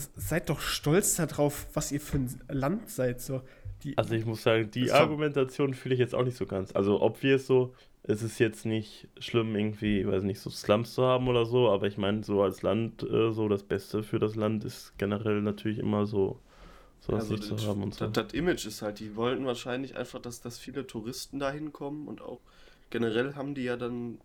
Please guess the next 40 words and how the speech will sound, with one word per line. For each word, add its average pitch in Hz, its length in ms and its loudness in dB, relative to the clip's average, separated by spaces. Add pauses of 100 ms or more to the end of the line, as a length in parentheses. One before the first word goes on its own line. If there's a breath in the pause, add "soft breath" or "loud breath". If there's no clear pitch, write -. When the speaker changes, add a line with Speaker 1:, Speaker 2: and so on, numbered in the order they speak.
(160)
Speaker 3:
die, 107 280 -12 (140)
die 101 120 -12
Innenstadt 139 480 -8
quasi 123 300 -8
von 123 220 -10
Rio 127 340 -8
hergerichtet, 131 580 -12 (220 loud breath)
in 117 80 4
der 117 120 6
Hoffnung - 280 -4
wahrscheinlich 131 420 -4
in 120 120 -12
Zukunft - 640 -8 (380 soft breath)
auch 110 140 -10
immer 123 220 -2
ganz 127 160 -4
viele 139 200 -10
Touristen 147 420 -6
empfangen 101 420 -8
zu - 100 -18
können. 123 260 -12 (400 soft breath)
Aber, 110 300 0
und 110 200 -8
dann 113 120 0
stecken 135 320 -6
sie 135 140 -6
halt 131 240 -6
das 107 120 -8
Geld 120 300 -2
lieber 135 240 -4
da 120 140 0
rein, 123 320 -2 (400 soft breath)
die 117 80 -6
Slums 117 420 -2
zu 139 100 -8
verstecken, 143 680 -4 (240)
anstatt - 560 -8 (240)
die 123 40 -10
Slums 117 440 -4
abzuschaffen. 101 580 -8